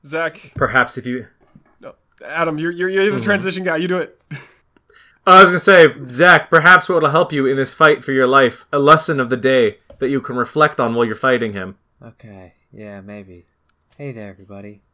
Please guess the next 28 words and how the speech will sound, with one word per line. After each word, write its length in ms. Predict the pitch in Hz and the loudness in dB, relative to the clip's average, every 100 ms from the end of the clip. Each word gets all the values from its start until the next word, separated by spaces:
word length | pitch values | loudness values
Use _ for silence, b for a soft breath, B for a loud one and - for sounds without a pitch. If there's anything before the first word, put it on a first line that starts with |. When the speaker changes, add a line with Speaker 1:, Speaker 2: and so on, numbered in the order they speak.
| _ | _
Speaker 3:
It's 180 | 139 _ | _ _
time 280 | 120 113 | -20 -20
now 240 | 113 113 107 | -20 -20 -20
for 140 | _ | _
the 80 | 98 | -20
lesson 360 | 98 107 _ 117 | -20 -20 _ -20
of 60 | |
the 80 | 113 | -20
day. 400 | 110 117 110 98 _ _ | -20 -20 -20 -20 _ _
When 200 | 127 131 | -16 -14
you're 160 | 135 135 | -14 -16
holding 680 | 147 190 208 180 139 127 120 _ _ | -14 -12 -10 -12 -14 -18 -20 _ _
a 40 | 123 | -20
handheld 520 | 117 120 127 117 101 | -16 -16 -16 -18 -20
device, 760 | 90 90 92 87 _ - - _ _ _ | -20 -20 -20 -20 _ -20 -20 _ _ _
you 100 | 120 | -18
wanna 240 | 147 156 | -16 -18
hold 320 | 143 156 151 | -18 -18 -14
it 180 | 139 - | -14 -16
with 200 | 113 - | -20 -20
your 320 | 113 98 76 _ _ | -16 -16 -16 _ _
arms 440 | 123 135 143 135 - | -14 -14 -14 -18 -20
down, 480 | 117 123 127 127 | -16 -14 -12 -14
elbows 500 | 120 117 117 117 110 - | -16 -18 -16 -18 -18 -20
up 220 | 110 - | -20 -20
a 40 | |
little 220 | 143 156 | -18 -18
bit, 360 | 165 196 196 - | -16 -14 -14 -18